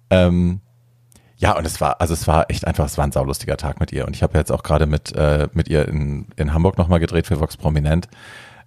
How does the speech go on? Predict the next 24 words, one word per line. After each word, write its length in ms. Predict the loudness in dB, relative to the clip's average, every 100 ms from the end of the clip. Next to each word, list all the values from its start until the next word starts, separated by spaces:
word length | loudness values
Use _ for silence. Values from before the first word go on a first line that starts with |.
| 0
äh, 360 | 2 4 2
in 120 | 0 0
ihrem 200 | 0 2
Laden. 480 | 0 0 0 -2 -4 _ _ _ _ _ _ _ 0
Und 240 | 0 2
das 240 | 0 0
war 120 | 0 0
auch 120 | 2
wieder 140 | 0
total 300 | 0 -4 -4
lustig. 460 | -4 -6 -8 -12 -6
Es 120 | -6 -4
ist 120 | 0
halt 140 | 0
sehr 120 | 0
kurzweilig 600 | 0 2 2 0 -4 -4
mit 180 | -8 -8
ihr, 140 | -8 -2
ne? 100 | -2
Es 140 | -2
ist, 180 | -6 -8 -18 -18 -4
ich 60 |
glaub, 140 | 0 0
hab, 120 | 0